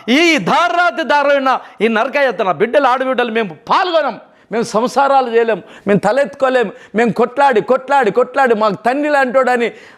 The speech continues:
ఆ, మాకు తన్ని లాంటోడు." నరేంద్ర మోడీకి వచ్చి, "మేము బిడ్డలం, భా-, మే-, మేరీ భాయ్యో బహనో, బా-, బేటికి బచావో, బేటికి పడ్నాదో" అంటావు కదా, తండ్రి కదా అని తండ్రి చెప్పుకున్నాడు చెప్తే,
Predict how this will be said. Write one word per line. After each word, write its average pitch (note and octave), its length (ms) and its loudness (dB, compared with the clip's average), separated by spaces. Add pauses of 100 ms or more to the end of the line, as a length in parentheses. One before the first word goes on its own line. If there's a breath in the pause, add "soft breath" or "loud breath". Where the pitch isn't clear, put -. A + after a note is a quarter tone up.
ఆ, C#4 300 2 (220)
మాకు G#3+ 160 0
తన్ని C#4 340 -2
లాంటోడు." E4 680 2 (720)
నరేంద్ర B3+ 240 2
మోడీకి A#3 300 0
వచ్చి, G3+ 460 0 (220 loud breath)
"మేము A3 260 2
బిడ్డలం, G3+ 460 0
భా-, G3+ 160 0
మే-, G#3 300 -4 (280 loud breath)
మేరీ A3 440 4
భాయ్యో A#3+ 680 2
బహనో, B3 680 0 (460 loud breath)
బా-, E3 300 0
బేటికి G#3 440 -2
బచావో, A3+ 720 0
బేటికి G3+ 460 -4
పడ్నాదో" G#3+ 580 -2
అంటావు G3 300 -2
కదా, F3 200 -2 (400 loud breath)
తండ్రి A#3 300 0
కదా B3+ 200 2
అని B3 140 0
తండ్రి A3+ 340 -2
చెప్పుకున్నాడు A#3 540 -2
చెప్తే, A#3 680 0